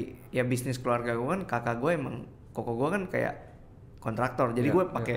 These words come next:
Speaker 1: urusan dia lah.
Speaker 2: Ya.
Speaker 1: I mean, ya, itu sebenarnya bisnis kita juga bareng
Speaker 2: Ya,
Speaker 1: gitu.
Speaker 2: ya.
Speaker 1: Cuman kan, ya, apalagi buat rumah,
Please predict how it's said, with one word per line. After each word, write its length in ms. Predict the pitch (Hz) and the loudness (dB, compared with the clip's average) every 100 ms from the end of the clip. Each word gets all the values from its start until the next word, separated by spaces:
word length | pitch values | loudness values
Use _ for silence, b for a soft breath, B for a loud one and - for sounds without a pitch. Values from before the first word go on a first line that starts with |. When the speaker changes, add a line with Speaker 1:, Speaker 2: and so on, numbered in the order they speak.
| - | -2
Speaker 1:
urusan 380 | 120 117 120 120 | -4 -2 0 2
dia 200 | 147 151 | 4 4
lah. 240 | 110 - - | 2 -4 -4
Speaker 2:
Ya. 100 | 110 | -2
Speaker 1:
I 100 | 120 | 2
mean, 140 | 170 | 2
ya, 120 | 170 127 | 2 2
itu 180 | 117 | 0
sebenarnya 280 | - 139 156 | -2 0 0
bisnis 220 | 135 - 110 | 0 -4 -6
kita 240 | 127 107 | -4 0
juga 220 | 147 143 | 2 2
bareng 300 | 113 110 127 | 2 0 0
Speaker 2:
Ya, 80 | 117 | 0
Speaker 1:
gitu. 160 | 110 - - | -2 -4 -6
Speaker 2:
ya. 120 | 107 101 | -6 -4
Speaker 1:
Cuman 180 | - 156 | 0 2
kan, 140 | 196 220 - - - - - - | 2 0 -4 -16 -18 -18 -20 -10
ya, 160 | - 120 | 0 2
apalagi 240 | 123 165 | 4 4
buat 200 | 156 135 | 4 2
rumah, 320 | - 117 135 | 2 0 0